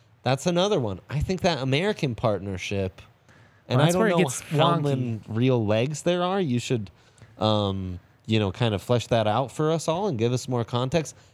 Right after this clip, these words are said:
Speaker 1: That, to me, is where there's some intrigue. Like, let's create maybe not the next power conference, but the next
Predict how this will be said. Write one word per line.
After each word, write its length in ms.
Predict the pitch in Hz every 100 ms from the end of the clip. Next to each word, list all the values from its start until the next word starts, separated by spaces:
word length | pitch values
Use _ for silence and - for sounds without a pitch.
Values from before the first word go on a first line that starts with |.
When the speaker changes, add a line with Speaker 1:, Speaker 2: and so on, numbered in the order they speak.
| _ -
Speaker 1:
That, 460 | 101 120 220 214
to 120 | - 139
me, 180 | 120
is 160 | 98 -
where 160 | 107 101
there's 180 | 92
some 180 | - 85
intrigue. 440 | - 87 - - - - _ _ _ _ _ _ _ _ _
Like, 160 | 127 131
let's 220 | 190 -
create 320 | - 196 180
maybe 200 | 170 180
not 300 | 165 165 160
the 80 | 151
next 380 | 151 160 - -
power 280 | 160 165 170
conference, 460 | 165 170 220 208
but 220 | - 175
the 80 | 185
next 280 | 185 196